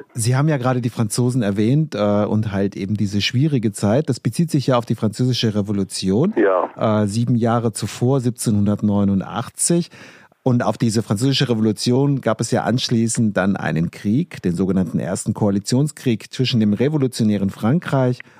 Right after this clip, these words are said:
Speaker 1: und den anderen Mächten, die halt eben dieses revolutionäre Frankreich nicht akzeptieren wollten. Also namentlich Preußen, Österreich, Großbritannien, Spanien, Russland. Die haben also da groß Krieg geführt und in dem Zusammenhang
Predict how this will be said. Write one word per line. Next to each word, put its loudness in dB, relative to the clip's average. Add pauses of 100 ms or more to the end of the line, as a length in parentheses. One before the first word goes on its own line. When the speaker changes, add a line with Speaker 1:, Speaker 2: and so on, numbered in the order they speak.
(100)
Speaker 1:
und -2
den 2
anderen 2
Mächten, 0 (440)
die 2
halt 2
eben 0
dieses -2
revolutionäre 2
Frankreich 0
nicht -4
akzeptieren 0
wollten. 0
Also 0
namentlich 0
Preußen, 0
Österreich, 0
Großbritannien, -2
Spanien, 0
Russland. 0 (400)
Die 2
haben 2
also 0
da 2
groß -2
Krieg -2
geführt 0
und 2
in 2
dem 2
Zusammenhang 2